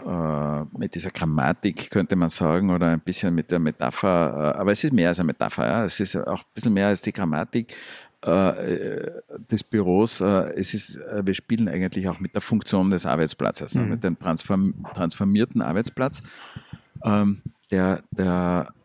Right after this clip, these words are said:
Speaker 1: wie gesagt, wieso darf ein Arbeitsplatz eigentlich nicht, äh, richtig bequem sein? Das war noch vor
Speaker 2: Mhm,
Speaker 1: Corona,
Speaker 2: okay.
Speaker 1: dass das
Speaker 2: Ja,
Speaker 1: begonnen
Speaker 2: ja.
Speaker 1: hat. Äh, und,
Speaker 2: Also
Speaker 1: äh,
Speaker 2: der
Speaker 1: nach
Speaker 2: Traum
Speaker 1: einigen
Speaker 2: des Homeoffice eigentlich, was ihr da macht,
Speaker 1: Ja,
Speaker 2: ne?
Speaker 1: genau. Wir haben
Speaker 2: Ja.
Speaker 1: gesagt, wir übersetzen das Homeoffice.
Speaker 2: Genau.
Speaker 1: Und wir haben gesagt, wir, wir,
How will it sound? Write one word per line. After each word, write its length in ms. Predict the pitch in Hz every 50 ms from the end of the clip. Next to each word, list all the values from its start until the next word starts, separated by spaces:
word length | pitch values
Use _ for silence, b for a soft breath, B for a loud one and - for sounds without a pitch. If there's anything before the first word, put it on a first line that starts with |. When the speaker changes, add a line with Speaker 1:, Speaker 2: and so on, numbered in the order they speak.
| _ _ -
Speaker 1:
wie 140 | - 117 131
gesagt, 180 | 131 - 143 104
wieso 180 | 113 - - 113
darf 200 | - 110 - -
ein 80 | -
Arbeitsplatz 560 | 82 80 90 117 135 - - - 113 110 -
eigentlich 300 | - 104 104 104 - 113
nicht, 260 | 113 107 - _ - 95
äh, 40 |
richtig 440 | 101 107 101 107 113 - - 123 -
bequem 300 | - 110 - - 85 98
sein? 160 | 117 - 80
Das 160 | 76 98 101 -
war 60 | 120
noch 120 | 131 123
vor 140 | 127 123 120
Speaker 2:
Mhm, 60 | 117
Speaker 1:
Corona, 320 | 131 131 101 - 131 127 131
Speaker 2:
okay. 60 | -
Speaker 1:
dass 160 | - 90 -
das 100 | - - -
Speaker 2:
Ja, 80 | 127
Speaker 1:
begonnen 300 | 131 147 - 85 98 110 117
Speaker 2:
ja. 80 | 127
Speaker 1:
hat. 120 | 123 131 B B B B B B B B B B _ _
Äh, 240 | - 113 110 110 110 - _ _ _
und, 300 | - 120 113 110 107 - - -
Speaker 2:
Also 200 | 120 110 107 110
Speaker 1:
äh, 60 | 110
Speaker 2:
der 240 | - 120 110 110 104
Speaker 1:
nach 140 | 101 110 113
Speaker 2:
Traum 120 | 123 127
Speaker 1:
einigen 140 | 131 123 117 117
Speaker 2:
des 120 | 120 -
Homeoffice 500 | 135 131 127 117 107 - 117 104 95 -
eigentlich, 320 | 117 117 107 117 104 - - -
was 140 | 110 -
ihr 40 | 120
da 60 | 113
macht, 120 | 104 104 92
Speaker 1:
Ja, 120 | 113 139
Speaker 2:
ne? 60 | 139
Speaker 1:
genau. 240 | 101 127 139 120 90
Wir 60 | 92
haben 80 | 123 117
Speaker 2:
Ja. 40 | 117
Speaker 1:
gesagt, 180 | 120 139 120 -
wir 40 | 127
übersetzen 380 | 117 120 - 131 - - 135
das 160 | 120 - -
Homeoffice. 420 | 113 117 156 131 71 76 - - 117
Speaker 2:
Genau. 160 | 135 123 117
Speaker 1:
Und 240 | - 120 - - -
wir 60 | 120
haben 80 | 117 113
gesagt, 260 | - - 135 - -
wir, 300 | 120 123 120 107 82 98
wir, 220 | 107 107 110 110